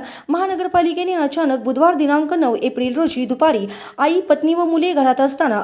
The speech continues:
बुलडोझर घेऊन येऊन राहत्या घराचे कंपाऊंड झाडे पाडले. पालिकेकडे आदेश मागितल्यानंतर उडवाउडीची उत्तरे देण्यात आली. शिवसेना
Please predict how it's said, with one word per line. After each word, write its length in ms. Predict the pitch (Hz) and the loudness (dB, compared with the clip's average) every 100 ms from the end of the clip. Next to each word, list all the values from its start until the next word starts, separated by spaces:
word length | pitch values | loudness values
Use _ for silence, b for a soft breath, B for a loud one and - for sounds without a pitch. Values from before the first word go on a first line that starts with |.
| 208 | 0
बुलडोझर 460 | 269 254 285 262 | 2 2 4 2
घेऊन 260 | 262 254 277 | 2 2 2
येऊन 300 | 311 233 220 220 B B | 2 2 0 -4 B B
राहत्या 280 | 320 339 370 | 0 2 0
घराचे 360 | 320 320 320 | 0 0 -2
कंपाऊंड 500 | 349 285 269 277 247 | 0 2 4 4 2
झाडे 320 | 277 285 285 226 | 2 2 4 4
पाडले. 320 | 226 220 226 - - B B | 4 2 -2 -4 -18 B B
पालिकेकडे 520 | 330 330 349 370 392 392 | -6 -4 -2 -2 -2 -2
आदेश 320 | 330 311 - | -2 -4 -4
मागितल्यानंतर 800 | 294 233 254 262 277 311 240 233 - | -4 -4 -2 -2 0 0 2 2 0
उडवाउडीची 640 | 294 320 330 339 320 381 | 0 2 2 0 -2 -2
उत्तरे 340 | 359 269 311 | -2 0 0
देण्यात 300 | 330 214 220 | 0 0 2
आली. 160 | 226 220 - B B B | 2 2 -2 B B B
शिवसेना 460 | - 359 370 381 | -6 -4 -2 -2